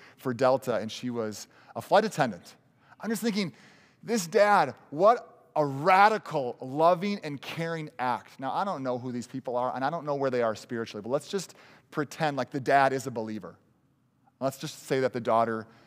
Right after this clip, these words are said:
has fallen away from the faith or isn't a believer. What a powerful, loving act. That if he wanted to get into some spiritual conversations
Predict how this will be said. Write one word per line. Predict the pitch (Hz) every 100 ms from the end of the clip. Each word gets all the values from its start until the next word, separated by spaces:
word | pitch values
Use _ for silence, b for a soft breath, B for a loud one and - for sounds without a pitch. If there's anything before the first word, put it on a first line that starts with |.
| B
has | 117 110
fallen | - 135 143 143
away | 120 117
from | 110 113
the | 98
faith | - 95 95 -
or | 107
isn't | - 143 123 101
a | 104
believer. | 98 90 87 - - b b b b b b b b b _
What | 131 180
a | 226
powerful, | 160 - - 151 147 151 147 - 143
loving | 120 120 123 123
act. | - 104 90 - - _ _ _ _ _ _ _ _ _ _ _
That | 127 156 143 - b b b b b b b b b b _ _ _ _ _
if | 165 147
he | - 240
wanted | 226 214 180
to |
get | 147 160
into | 160 147
some | - 135
spiritual | - 156 170 185
conversations | 170 147 151 143 120 113 131 - 202 220 -